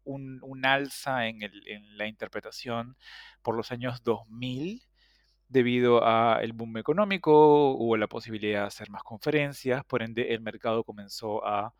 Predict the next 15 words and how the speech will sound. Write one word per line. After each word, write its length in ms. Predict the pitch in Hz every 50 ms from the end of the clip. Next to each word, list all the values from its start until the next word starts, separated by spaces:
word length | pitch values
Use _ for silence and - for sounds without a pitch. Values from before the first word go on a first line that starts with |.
| _ - _ _ _ _ _ _ _
a 80 | 131 120
moverse 560 | 120 117 117 117 117 117 - - 127 110 107
más, 420 | 107 107 95 - - - - _ _
¿no? 180 | 98 101 117 - _ _ _
O 80 | - 127
sea, 180 | 135 135 110 - -
estamos 320 | 117 - 143 135 139 127
hablando 240 | 131 120 120 127 139 131
de 80 | 117
tiempos 300 | - - 120 117 139 127 -
prehistóricos 800 | - 131 117 110 - - - 131 127 123 127 123 - 151 127 131
donde 220 | 123 113 110 117
no 160 | 113 117 120 117
había 280 | 120 117 117 113 117 113
internet, 920 | 113 117 110 - - 110 - - 120 131 147 156 160 160 156 156 156 156